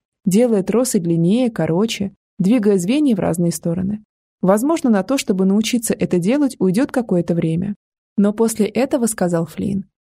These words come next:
риф сам будет устанавливаться правильно в зависимости от ветра,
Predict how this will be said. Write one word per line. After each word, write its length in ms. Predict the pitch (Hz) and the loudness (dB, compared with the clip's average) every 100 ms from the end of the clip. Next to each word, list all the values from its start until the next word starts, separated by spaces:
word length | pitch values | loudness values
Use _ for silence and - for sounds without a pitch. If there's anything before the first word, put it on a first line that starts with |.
| - | -2
риф 240 | 202 269 | 0 0
сам 260 | - 294 277 | 0 0 2
будет 240 | 208 180 - | 2 0 -2
устанавливаться 800 | 175 185 175 175 175 170 156 180 | -4 -2 0 0 -2 -2 -4 -2
правильно 440 | 214 254 277 247 | 0 0 0 0
в 40 | |
зависимости 640 | 185 170 202 226 233 226 220 | 2 0 0 0 0 2 0
от 140 | 214 | 0
ветра, 440 | 202 160 160 196 | 0 -2 -2 -8